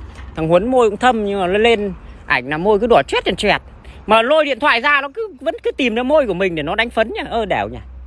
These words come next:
Đây, đây là tường tùng, tùng Na Hán. Nhưng cái, cái khung của nó thì nó không thể đẹp bằng cái tường vi được. Cao cây thì nó cũng thấp hơn.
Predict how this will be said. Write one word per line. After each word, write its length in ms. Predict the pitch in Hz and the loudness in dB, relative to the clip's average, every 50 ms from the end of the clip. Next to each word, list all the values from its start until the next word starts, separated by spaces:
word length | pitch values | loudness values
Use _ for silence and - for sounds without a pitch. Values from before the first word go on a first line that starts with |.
| - - - - - - - - - - - - | -16 -16 -16 -16 -18 -18 -20 -20 -20 -14 -4 0
Đây, 220 | 180 208 214 202 | 2 2 2 0
đây 120 | 208 220 | -2 -4
là 120 | 208 196 175 | -4 -4 -4
tường 320 | - 185 170 170 156 151 | -2 0 0 0 0 -4
tùng, 340 | - - 170 151 151 147 139 | -4 -6 -6 -6 -6 -8 -8
tùng 220 | - - 160 156 | -6 -6 -6 -2
Na 120 | 160 185 180 | -2 -2 -2
Hán. 280 | 175 165 160 190 220 - - _ _ _ - - - - - - - | -2 -4 -6 -6 -10 -20 -20 _ _ _ -20 -20 -20 -20 -20 -12 -6
Nhưng 180 | 190 233 240 214 | -4 -2 -2 0
cái, 120 | 220 214 | -2 -2
cái 140 | 190 254 247 | 0 -2 0
khung 280 | - 294 294 262 233 | 2 0 0 2 2
của 80 | 170 151 | 2 2
nó 200 | 151 151 180 233 | 4 4 4 4
thì 80 | 262 214 | 2 -2
nó 120 | 202 208 | -6 -6
không 140 | - 247 226 | -4 -4 -4
thể 120 | 226 196 | -2 0
đẹp 180 | 156 170 - - - | 2 2 0 2 0
bằng 140 | 165 160 | -4 -4
cái 80 | 160 180 | -4 -4
tường 220 | - 208 170 156 | -2 -2 -2 -2
vi 180 | 151 226 226 214 | -2 -2 -2 -2
được. 260 | 190 170 127 - - - - _ _ - _ _ _ - - - _ - - - - _ - - | -2 -2 -4 -6 -10 -20 -20 _ _ -20 _ _ _ -20 -20 -20 _ -20 -20 -20 -20 _ -6 0
Cao 240 | 185 214 214 208 | 2 2 2 2
cây 260 | 185 - 214 214 202 190 | 0 0 0 2 2 0
thì 60 | 165 | -2
nó 120 | 165 160 | -4 -6
cũng 80 | 160 143 | -8 -6
thấp 160 | 240 262 226 | -6 -4 0
hơn. 240 | 233 233 226 202 | 0 2 2 0